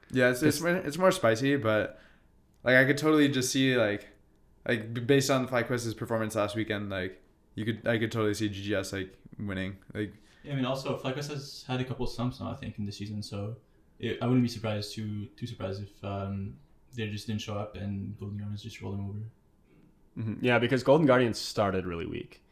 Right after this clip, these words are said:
Speaker 1: Mm-hmm.
Speaker 2: So for them to make playoffs, it means the, the second two-thirds, I guess, was really strong. But yeah, FlyQuest has been a little up and down. So we'll see. Hopefully for them, it's an up week.
Speaker 1: Yeah. It's gonna be really close either way, though.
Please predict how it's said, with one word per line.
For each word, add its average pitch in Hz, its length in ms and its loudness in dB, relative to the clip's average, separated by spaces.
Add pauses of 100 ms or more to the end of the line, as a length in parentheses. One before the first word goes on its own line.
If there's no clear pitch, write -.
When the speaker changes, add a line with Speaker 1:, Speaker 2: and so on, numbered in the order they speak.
(120)
Speaker 1:
Mm-hmm. 110 260 -6
Speaker 2:
So 117 140 2
for 107 120 0
them 113 160 2
to 113 60 0
make 110 240 0
playoffs, 107 400 0
it 92 40 -4
means 98 300 -2
the, 90 460 -2
the 98 100 -6
second - 480 -4 (400)
two-thirds, 101 600 -4
I 107 80 -4
guess, 110 440 -6 (560)
was 92 180 -2
really 101 180 2
strong. 101 340 -2 (640)
But 107 100 0
yeah, 92 200 2 (120)
FlyQuest 120 360 6
has 120 120 -2
been 113 160 2
a 104 40 2
little 98 180 0
up - 160 -4
and 92 100 -8
down. - 280 -6
So - 160 -6
we'll 101 80 0
see. 117 300 0
Hopefully 127 300 0
for 117 140 -2
them, 107 180 0
it's 95 120 -4
an 90 80 -4
up - 200 -6
week. - 280 -10 (220)
Speaker 1:
Yeah. 127 160 -2 (440)
It's 123 140 -4
gonna 139 100 4
be 110 100 2
really 98 180 0
close 95 260 -6
either 95 160 -2
way, 92 100 0
though. 90 180 -6